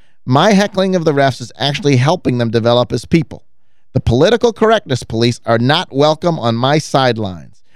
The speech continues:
America's youth is becoming fat, lazy,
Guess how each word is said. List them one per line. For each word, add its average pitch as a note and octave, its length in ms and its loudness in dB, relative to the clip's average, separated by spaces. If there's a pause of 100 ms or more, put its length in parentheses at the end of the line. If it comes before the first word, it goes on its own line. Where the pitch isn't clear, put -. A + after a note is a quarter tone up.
(160)
America's F3 580 2
youth C#3 240 0
is A#2+ 140 -4
becoming B2 380 -4
fat, F3 440 -2 (380)
lazy, F3 640 0